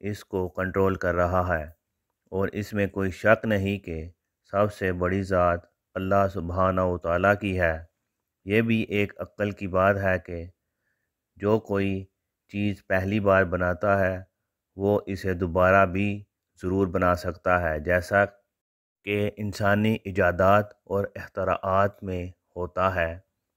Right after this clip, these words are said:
इसीलिए रब व ताला कुरान मजीद में इरशाद फरमाते हैं, "अल्लाह के सिवा कोई माबूद नहीं, वो तुम्हें क़यामत के रोज़ ज़िंदा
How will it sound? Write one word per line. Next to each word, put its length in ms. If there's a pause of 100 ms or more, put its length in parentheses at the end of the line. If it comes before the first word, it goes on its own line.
(140)
इसीलिए 720 (480)
रब 280
व 120
ताला 580 (320)
कुरान 320
मजीद 460
में 340 (220)
इरशाद 360
फरमाते 540
हैं, 360 (840)
"अल्लाह 320
के 200
सिवा 680
कोई 240
माबूद 480
नहीं, 500 (520)
वो 140
तुम्हें 420
क़यामत 460
के 200
रोज़ 340 (500)
ज़िंदा 600